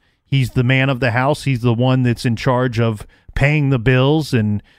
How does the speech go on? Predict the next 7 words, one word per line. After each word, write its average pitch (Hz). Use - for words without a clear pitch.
probably 135
setting 139
a 113
budget 117
for 143
the 120
household. 135